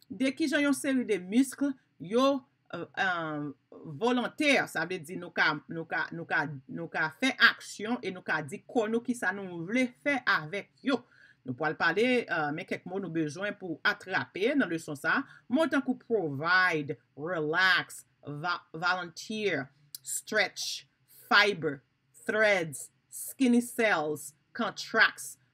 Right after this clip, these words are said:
consumes, ok? Consume, se lè, euh, lò manje ou konsoum manje, ok? Euh, digest,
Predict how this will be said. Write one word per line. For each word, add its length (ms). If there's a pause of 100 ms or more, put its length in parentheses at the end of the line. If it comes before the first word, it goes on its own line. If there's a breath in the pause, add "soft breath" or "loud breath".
(120)
consumes, 1300
ok? 380
Consume, 400
se 160
lè, 180 (540)
euh, 440 (440)
lò 260
manje 420
ou 140
konsoum 600
manje, 340 (160)
ok? 180 (540 soft breath)
Euh, 160
digest, 960